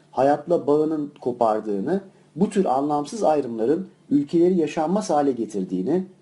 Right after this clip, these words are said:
uzlaşma kültürünü öldürdüğünü fark ettiğim için İslamcılık ideolojisinden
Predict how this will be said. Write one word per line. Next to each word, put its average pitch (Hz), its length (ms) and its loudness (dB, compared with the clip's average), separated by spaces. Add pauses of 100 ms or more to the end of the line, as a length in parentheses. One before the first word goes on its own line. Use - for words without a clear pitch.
(320)
uzlaşma 131 580 0
kültürünü 147 420 0
öldürdüğünü 139 680 0
fark 147 340 -2
ettiğim 120 380 -4
için 185 400 0 (200)
İslamcılık 143 680 0
ideolojisinden 147 880 2